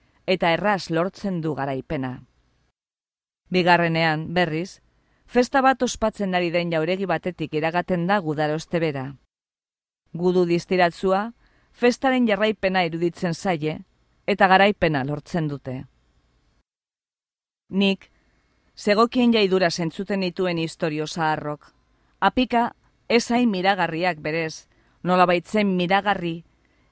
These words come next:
neurodolak asmatuak izatea, eta inperio urrun bateko gizon batek hala niri bihurtzea, abentura etxi baten arian, sartaldeko uharte hartan.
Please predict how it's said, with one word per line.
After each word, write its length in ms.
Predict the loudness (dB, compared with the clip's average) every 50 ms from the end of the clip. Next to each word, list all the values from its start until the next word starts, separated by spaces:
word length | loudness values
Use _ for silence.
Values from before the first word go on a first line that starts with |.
| _ _
neurodolak 640 | 0 2 2 4 4 4 4 4 2 2 2 0 0 -4
asmatuak 800 | -6 -4 -2 0 0 0 0 0 0 0 2 2 2 0 -2 -6
izatea, 640 | -8 -6 -6 -6 -4 -4 -2 -2 -2 -4 -6 -10 -16 _ _ _ _ _ _ _ _ _
eta 180 | -6 0 2 2
inperio 460 | 2 2 2 2 2 2 2 2 0
urrun 280 | 0 2 2 4 4
bateko 420 | 4 2 0 -2 -4 -4 -2 -4 -4
gizon 380 | -4 -6 -8 -6 -8 -6 -6 -6
batek 380 | -8 -6 -6 -6 -6 -8 -10 _ _ _
hala 280 | 0 2 2 2 -2
niri 320 | -2 -2 -4 -4 -4 -4 -6
bihurtzea, 720 | -4 -4 -4 -6 -6 -10 -8 -6 -4 -4 -4 -4 -6 -10 -14 _ _ _ _ _ _ _
abentura 640 | 0 2 4 4 2 2 0 0 0 0 2 2 2
etxi 280 | 0 -2 -4 -6 -6 -4
baten 360 | -4 -4 -2 -4 -4 -2 -2
arian, 480 | -2 -4 -4 -4 -4 -4 -6 -8 -8 -10 -14 _ _ _ _ _ _ _ -16
sartaldeko 920 | -6 -4 -4 -4 -4 -2 0 0 0 0 -2 -4 -4 -4 -2 -2 -2 -2 -4 -8 _ _ _ _ _ _
uharte 460 | -4 -4 -2 -4 -4 -6 _ -10 -10
hartan. 420 | -10 -10 -12 -12 -10 -8 -8 -8